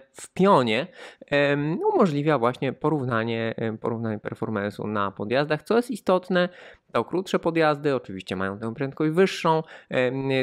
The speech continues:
co również jest istotne, podjazdy bardziej strome, em, takie powyżej już ośmiu procent, dość wyraźnie zaczynają tę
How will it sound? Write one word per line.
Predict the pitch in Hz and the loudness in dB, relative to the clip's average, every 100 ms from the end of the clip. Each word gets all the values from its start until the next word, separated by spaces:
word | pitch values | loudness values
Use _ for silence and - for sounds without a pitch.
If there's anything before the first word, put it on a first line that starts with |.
| 127 | 0
co | 156 - | -4 -2
również | - 170 180 170 165 | 2 2 4 2 0
jest | 156 | -2
istotne, | 156 - - 160 | -2 -2 -2 0
podjazdy | 147 190 160 160 160 | -2 0 2 0 -2
bardziej | 143 131 151 139 | 0 2 2 -2
strome, | 127 - 123 127 127 127 - _ - | -4 -2 -2 0 0 -2 -6 _ -8
em, | 117 110 107 | -6 -6 -6
takie | 107 - | -8 -8
powyżej | - 110 113 117 113 107 | -8 -6 -4 0 0 -2
już | 107 - | -6 -8
ośmiu | - 123 135 | -6 -6 -6
procent, | 117 117 117 113 107 - - | -2 -2 0 -2 -4 -8 -10
dość | 147 175 180 | 0 0 0
wyraźnie | 135 139 139 139 123 | 0 2 0 0 -2
zaczynają | 120 - 123 127 131 | -2 -4 -4 -4 -6
tę | - 120 135 | -2 -2 -2